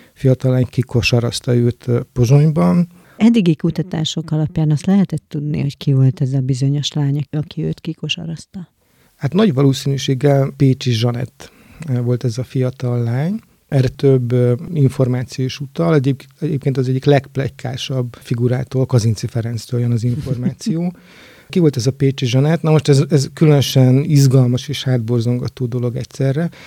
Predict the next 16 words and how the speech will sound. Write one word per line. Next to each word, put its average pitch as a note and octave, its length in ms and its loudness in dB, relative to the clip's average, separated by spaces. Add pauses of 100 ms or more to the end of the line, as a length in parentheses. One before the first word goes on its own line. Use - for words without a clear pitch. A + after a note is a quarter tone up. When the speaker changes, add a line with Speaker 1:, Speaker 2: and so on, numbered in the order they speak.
(260)
Speaker 1:
Pécsi F3+ 260 0
Zsanett C#3+ 300 2
Pécsi C3+ 360 2
Imrének A#2 520 0
volt B2+ 300 -4
a B2+ 60 -2
lánya. C#3+ 320 -2
Pécsi D3 420 -2
Imre C3 220 0
volt B2 320 0
Kölcsei A#2+ 480 0
Ferencnek B2 400 -6
a - 40 -2
nem B2 240 -2
hivatalos, A2+ 880 -4
ö, A#2 120 0